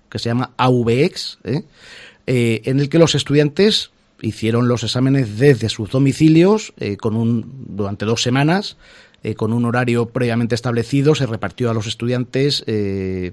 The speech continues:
por grupos de apellidos para evitar que colapsara la plataforma. Se hicieron pruebas de carga previamente para que los estudiantes vieran cómo funcionaba,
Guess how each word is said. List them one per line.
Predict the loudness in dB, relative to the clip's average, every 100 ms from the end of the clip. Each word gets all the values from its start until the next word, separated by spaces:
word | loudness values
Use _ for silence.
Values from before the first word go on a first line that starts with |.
| _
por | -6 -4 -6 -10 -20 -18
grupos | -16 -14 -6 0 2 2 -2 -4
de | -6
apellidos | -2 2 2 2 -2 _ _ -12
para | -4 -2
evitar | -2 -2
que | -4
colapsara | -2 -2 -2 -2 0 -2 -6 _ _ _ -8
la | -6
plataforma. | -4 -2 2 4 4 2 -4 -12
Se | -2
hicieron | 2 4 4
pruebas | 4 4 6 6 2 -4 _ _ -6
de | -2 2
carga | 2 4 2
previamente | 2 2 4 4 2 0
para | -4 -4
que | -6
los | -8
estudiantes | -8 -4 -2 -2 -2
vieran | -2 -2
cómo | -4 -4
funcionaba, | -4 0 4 6 6 2